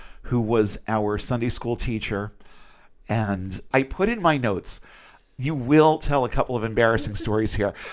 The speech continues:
Speaker 1: And there's at least this one that revolves around this lady, and I'm going to tell it.
Speaker 2: Yes.
Speaker 1: We're gonna immortalize it. We're gonna tell the world. I mean, she wouldn't let anyone in my life not know about this
Speaker 2: No.
Speaker 1: well into my teenage years. So I guess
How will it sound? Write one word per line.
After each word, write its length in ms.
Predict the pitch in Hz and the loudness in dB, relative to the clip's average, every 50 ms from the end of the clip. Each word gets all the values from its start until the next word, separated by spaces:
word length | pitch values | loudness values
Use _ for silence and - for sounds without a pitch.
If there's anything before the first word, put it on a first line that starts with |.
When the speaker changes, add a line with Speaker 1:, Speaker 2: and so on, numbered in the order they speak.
| - - - - | -16 -14 -4 -2
Speaker 1:
And 120 | 139 131 | -2 0
there's 180 | 127 165 175 185 | 2 2 0 0
at 120 | 226 - | -2 -2
least 220 | 170 175 160 - - | -2 -4 -4 0 2
this 200 | 156 147 - - | 2 2 2 0
one 520 | 117 110 107 110 117 117 107 87 82 - - - _ _ _ _ _ _ _ _ | -4 -6 -2 0 0 0 0 -2 -6 -12 -16 -16 _ _ _ _ _ _ _ _
that 160 | 131 131 - | 0 0 2
revolves 420 | 131 131 117 131 127 127 127 123 - | 0 2 6 6 6 6 6 4 -2
around 260 | 120 120 117 117 110 | -2 0 0 0 0
this 200 | 113 107 - - | -2 -4 -2 0
lady, 280 | 110 110 107 107 104 - | 0 0 0 -2 -2 -2
and 120 | - 127 127 | 0 0 0
I'm 220 | 127 117 113 107 - | -2 -2 -6 -8 -4
going 280 | - 117 120 127 131 127 | 0 0 0 0 -2 -4
to 80 | 113 | -6
tell 300 | - - 131 110 101 101 | -6 -4 -2 -2 -2 -2
it. 180 | 104 101 - - _ - | -4 -6 -6 -10 _ -16
Speaker 2:
Yes. 200 | - - - - | -16 -14 -14 -2
Speaker 1:
We're 120 | - 131 131 | 0 2 2
gonna 220 | 120 139 143 139 143 | 4 4 4 4 4
immortalize 600 | 131 131 139 143 139 135 135 131 120 123 117 139 | 4 6 6 8 8 6 6 4 4 4 2 0
it. 60 | 139 - | 0 -2
We're 100 | 117 110 | -2 -2
gonna 160 | 135 151 147 | -2 -2 -2
tell 400 | - - - - 127 131 143 147 | -2 -2 2 4 4 4 4 4
the 80 | 156 | 2
world. 480 | 143 151 160 143 120 110 107 110 104 - - - - - - _ - | 2 4 4 6 6 6 6 4 2 0 -6 -18 -20 -20 -16 _ -2
I 60 | 143 | -2
mean, 100 | 139 127 | 0 0
she 160 | - - 185 | 0 0 2
wouldn't 240 | 190 208 175 165 - | 4 4 4 4 4
let 200 | 160 156 - - _ | 2 2 2 0 _
anyone 300 | 143 139 147 156 160 147 | -2 0 0 0 0 0
in 80 | 139 127 | 2 4
my 140 | 123 123 120 | 4 4 4
life 340 | 110 117 113 113 110 - - | 4 4 4 4 2 -2 -6
not 520 | 113 110 110 110 117 123 123 117 110 - - _ _ _ - | -8 -6 -2 0 2 4 4 4 2 0 -4 _ _ _ -10
know 320 | 107 110 113 120 127 127 | -6 0 2 4 6 6
about 320 | 113 98 104 95 95 - - | 4 4 4 2 0 0 0
this 400 | 101 92 85 80 - - - - 202 190 | -2 -2 0 -2 -4 -6 -8 -10 -14 -12
Speaker 2:
No. 200 | 180 160 - - 240 120 123 120 117 110 107 | -12 -10 -10 -8 -6 -4 -4 -2 -4 -2 2
Speaker 1:
well 360 | 120 147 156 165 165 165 160 | 4 8 10 10 10 8 6
into 340 | - - 147 147 131 - 131 | 4 0 0 0 0 0 0
my 100 | 131 131 | 0 0
teenage 500 | 123 - - 143 143 131 127 120 107 - | -2 -2 -4 -4 -2 -2 -4 -4 -4 -4
years. 360 | 113 104 95 98 101 - - - - - - - | -4 -4 -4 -6 -6 -8 -10 -12 -18 -20 -18 -12
So 200 | - - - 143 | -6 0 4 6
I 100 | 147 147 | 6 6
guess 420 | 131 120 160 180 202 202 - - | 6 6 4 4 6 4 2 0